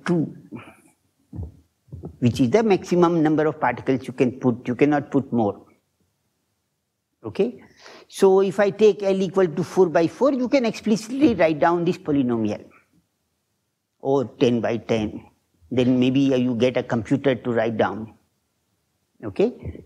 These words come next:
And then let's, uh, can we understand the behavior of this system? So ideally I am supposed to take log omega v of z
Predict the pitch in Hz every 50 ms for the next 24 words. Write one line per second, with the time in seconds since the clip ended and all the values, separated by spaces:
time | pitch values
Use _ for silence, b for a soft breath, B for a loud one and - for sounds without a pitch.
0 | - - - 160 170 170 143 180 202 202 196 196 196 185 - - - - _ -
1 | - 190 190 190 185 185 196 190 185 185 165 - - 185 180 170 165 196 196 196
2 | - 160 156 156 180 - - - - 170 160 156 156 147 156 139 131 143 127 135
3 | 143 147 147 147 147 147 135 123 120 135 127 - - 151 143 - - 233 247 254
4 | 247 233 B B B B B B B - 185 180 - 143 156 180 185 208 220 214
5 | 214 220 214 208 202 196 196 - - - - 185 190 180 - - 185 156 - -
6 | 185 175 156 - - - - - - - _ _ _ _ _ _ _ _ _ _
7 | _ _ _ _ _ _ _ _ _ _ - - 123 135 143 160 170 160 147 131
8 | 110 101 - - - - _ _ _ _ _ - _ _ _ _ _ _ _ _
9 | _ _ _ _ - 139 131 139 147 147 131 127 143 135 120 117 139 143 139 135
10 | 131 120 107 107 101 101 120 131 147 190 190